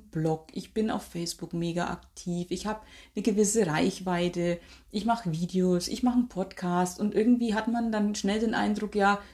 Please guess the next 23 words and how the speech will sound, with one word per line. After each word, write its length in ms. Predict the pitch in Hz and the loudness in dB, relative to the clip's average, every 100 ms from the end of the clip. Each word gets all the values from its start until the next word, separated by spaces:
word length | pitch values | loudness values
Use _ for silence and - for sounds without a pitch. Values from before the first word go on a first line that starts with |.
| - | -4
naja, 380 | 185 190 190 196 - - | 2 6 8 6 0 -10
die 100 | 170 | -6
Kanzai, 500 | - 202 240 220 220 | -2 0 0 0 -2
die 160 | 196 185 | 0 2
war 160 | 185 | 2
schon 160 | 185 185 | 2 2
immer 260 | 196 226 | 2 2
so, 380 | 214 214 214 214 - - _ | 0 2 4 4 0 -20 _
der 160 | 190 180 | 2 6
wurde 180 | 202 202 | 8 8
das 180 | 185 | 4
in 120 | 190 175 | 2 0
die 140 | 170 | 2
Wiege 260 | 190 220 220 | 2 2 2
gelegt 560 | 214 196 202 208 - - | 2 2 4 2 -2 -2
und, 240 | 185 185 - _ - _ _ _ _ _ | 0 0 -6 _ -20 _ _ _ _ _
ähm, 480 | 190 180 180 180 - - - | 2 4 6 2 -2 -10 -4
ich 160 | 202 | 0
hab 140 | 180 190 | 2 2
das 160 | 185 | 2
alles 340 | - 170 160 - | 2 0 -2 -6
gar 240 | 156 123 | -4 0
nicht. 320 | 135 185 - | -2 -2 -12